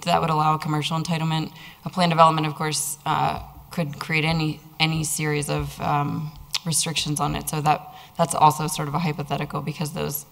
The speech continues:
are documents that create their own zoning. So in terms of the mixed use spectrum, where there's four options, and the industrial employment, this is the most restrictive option.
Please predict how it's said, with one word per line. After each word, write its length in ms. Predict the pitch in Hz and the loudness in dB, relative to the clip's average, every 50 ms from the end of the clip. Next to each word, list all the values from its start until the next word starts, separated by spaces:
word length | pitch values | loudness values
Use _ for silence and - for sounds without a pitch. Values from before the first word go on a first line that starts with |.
| - | -4
are 120 | 151 160 147 | -4 -2 2
documents 400 | 160 170 175 - 165 160 165 - | 2 0 0 0 -4 -6 -6 -4
that 140 | - - - | -6 -8 -6
create 260 | - - 165 151 - | -6 -6 -6 -4 -4
their 160 | - 156 160 | -6 -6 -4
own 240 | 165 156 151 151 143 | -2 -2 -2 -2 -4
zoning. 380 | 147 147 - - - - - - - - - - - - - - | -4 -6 -8 -8 -8 -8 -10 -10 -12 -18 -20 -20 -20 -20 -20 -12
So 220 | - - 160 156 | -4 -2 0 0
in 80 | 160 - | 2 2
terms 240 | 175 175 175 165 170 | 4 4 4 4 4
of 200 | 165 156 147 - - - - - - - - | 4 2 2 -4 -10 -18 -20 -20 -16 -4 0
the 60 | 175 | 2
mixed 320 | 175 170 165 - - - | 2 4 2 2 -2 0
use 460 | 180 180 180 170 - - - - - - | 0 0 0 0 -2 -2 -4 -4 -6 -6
spectrum, 600 | - - - 190 185 - 208 202 196 196 196 190 | -4 2 4 2 4 4 2 2 2 4 2 2
where 120 | 180 165 156 | 0 0 0
there's 180 | 160 160 143 | -2 -2 -4
four 220 | - - 175 170 165 | -2 2 4 6 6
options, 460 | 165 165 165 - 170 165 165 147 - | 6 4 4 0 -4 -4 -4 -4 -2
and 280 | 160 160 160 156 160 | -2 0 0 0 0
the 80 | 156 156 | 0 0
industrial 460 | 156 151 151 156 156 - - 160 156 | 0 0 0 -2 -2 -2 -4 -4 -2
employment, 500 | 151 151 143 - 156 151 151 156 151 143 | -2 -4 -2 -2 -2 0 0 -2 -2 -4
this 200 | - 151 - - | -4 -4 -4 -4
is 100 | 147 143 | -6 -6
the 60 | 156 | -4
most 280 | 151 147 147 147 143 - | -4 -4 -2 -4 -6 -6
restrictive 460 | - 147 - - - - - - 147 | -6 -6 -8 -8 -8 -10 -10 -8 -6
option. 500 | - - 147 - - - - 170 180 180 | -6 -6 -8 -10 -12 -12 -12 -12 -14 -14